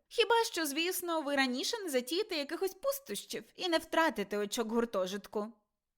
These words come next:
Наприклад, нешанобливо звертатиметеся до когось із професорів". Вона притиснула палець до щоки, наче щось обмірковувала. "Гадаю, вже до кінця п'ятниці ви доберетеся до від'ємних чисел".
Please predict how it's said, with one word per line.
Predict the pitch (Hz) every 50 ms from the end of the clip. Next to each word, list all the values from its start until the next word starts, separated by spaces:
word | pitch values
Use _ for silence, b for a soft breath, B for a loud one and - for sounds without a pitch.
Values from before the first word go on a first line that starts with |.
| _
Наприклад, | - 370 370 370 392 415 403 392 - 254 196 185 -
нешанобливо | 285 349 339 - 359 349 311 311 294 254 285 330 403 480 - 233
звертатиметеся | 220 208 226 233 226 - 311 370 359 277 214 196 185 - 208 - - 220
до | 214 214 233
когось | 233 - 285 311 339 320 262 -
із | 208 196 -
професорів". | - 208 208 202 - 208 202 - - 220 202 190 202 196 190 208 330 349 - _ _ _ _ _ _
Вона | - 240 247 247 240 233
притиснула | 240 247 247 247 240 233 - 233 214 214 214
палець | 214 233 220 220 214 208 208
до | 196 208
щоки, | 202 - - - 202 - - 427 453
наче | 320 233 208 - 220
щось | 214 - - 330 330 -
обмірковувала. | 302 247 294 392 415 - - 196 175 170 165 160 170 165 165 185 202 - _ _ _ _ _ _ _ -
"Гадаю, | 392 392 370 311 285 339 339 339 330 320
вже | 302 285 294 302
до | 247 262
кінця | - 269 247 240 - 247
п'ятниці | - - - 208 214 269 381 370 - 202 180 180 175 - - 226
ви | 208 233 359
доберетеся | 320 269 233 220 233 226 220 220 - 330 403 415 - - 311
до | 247 214 196 208 254
від'ємних | 254 294 277 226 196 175 175 185 196 190 214 226 220 220 226 - -
чисел". | - - - 190 170 - - 175 160 196 202